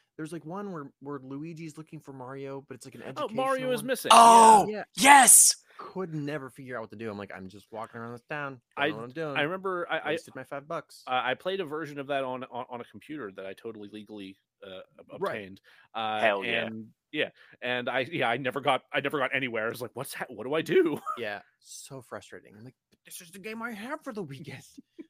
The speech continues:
Speaker 1: Uh, Turtles in Time was, like, the only one I'm like, "I'm gonna re-,
Speaker 2: Yes.
Speaker 1: re-rent this over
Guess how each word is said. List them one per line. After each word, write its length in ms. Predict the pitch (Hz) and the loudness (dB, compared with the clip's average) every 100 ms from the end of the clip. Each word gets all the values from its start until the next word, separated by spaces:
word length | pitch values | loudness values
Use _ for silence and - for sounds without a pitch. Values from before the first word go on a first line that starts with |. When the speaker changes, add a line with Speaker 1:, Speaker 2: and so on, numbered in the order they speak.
| - 117 | -20 -12
Speaker 1:
Uh, 280 | 110 101 - | -10 -10 -6
Turtles 280 | 208 190 123 | -6 -4 -8
in 80 | |
Time 200 | 104 107 | -10 -10
was, 80 | 95 | -10
like, 120 | 98 | -12
the 80 | 120 | -10
only 120 | 107 | -10
one 120 | 101 98 | -10 -12
I'm 80 | 95 | -12
like, 140 | 92 - | -16 -18
"I'm 60 | 107 | -16
gonna 100 | 113 | -4
re-, 80 | 127 | -2
Speaker 2:
Yes. 180 | 110 113 | -2 -4
Speaker 1:
re-rent 280 | 90 90 | -12 -14
this 140 | - - | -16 -20
over 100 | - | -16